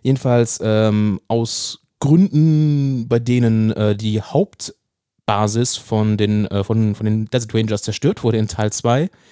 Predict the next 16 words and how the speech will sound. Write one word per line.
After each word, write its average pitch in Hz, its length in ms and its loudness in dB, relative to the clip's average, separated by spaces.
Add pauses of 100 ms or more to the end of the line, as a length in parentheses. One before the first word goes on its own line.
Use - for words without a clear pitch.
(300)
machen 147 340 2
sie 151 120 0
sich 135 120 -4
in 123 60 0
einem, 120 240 0
in 113 100 0
einem 110 80 0
verzweifelten 120 920 -2
Versuch, 135 840 0 (360)
weil 117 260 2
sie 120 120 -4
einen 107 180 0
Notruf 151 260 0
bekommen 117 380 -2
haben 110 280 0
aus 117 500 0